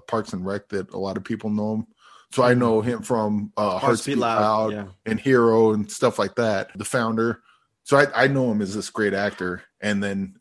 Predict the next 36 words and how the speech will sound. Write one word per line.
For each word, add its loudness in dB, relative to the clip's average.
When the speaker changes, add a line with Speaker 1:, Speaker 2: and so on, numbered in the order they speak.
Speaker 1:
and -4
so 2
when 0
I 0
look -2
at -6
George -4
Clooney -2
looking -4
kinda -4
like -4
Nick -4
Offerman, -2
I'm -6
like, -12
"God, -10
why -10
didn't -8
they -2
get -2
Nick -8
Offerman?" -4
And -4
I -4
saw -4
it -8
directed -8
by -6
George -8
Clooney. -2
I'm -4
like, -8
"Oh, -4
okay, -10
that's -16
why." -14